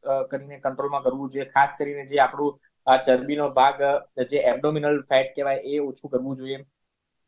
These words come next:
અ, તા ઉપરાંત તમારું જે આ, અ, ડાયટ છે એ બને ત્યાં સુધી ડીપ ફ્રાઈડ આઇટમ્સ કે વારંવાર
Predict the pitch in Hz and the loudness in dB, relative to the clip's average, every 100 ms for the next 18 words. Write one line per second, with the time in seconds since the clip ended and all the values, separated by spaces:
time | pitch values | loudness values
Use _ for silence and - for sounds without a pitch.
0 | _ 131 135 135 135 143 147 143 147 143 | _ 0 4 6 6 6 4 0 -2 0
1 | 151 143 139 143 147 143 - 120 131 127 | 2 2 2 -2 -2 -2 0 2 2 2
2 | 127 - - 131 123 120 120 120 123 139 | -2 -4 -8 -2 0 2 0 2 4 4
3 | 165 160 151 117 _ _ - 143 131 151 | 0 -4 -6 -6 _ _ -8 0 2 2
4 | 147 139 151 147 156 - - 143 170 - | 0 -4 -2 0 0 -2 -4 0 0 2
5 | 160 156 143 135 143 135 139 131 143 147 | 2 4 2 2 -2 -2 2 2 2 2
6 | 147 | 0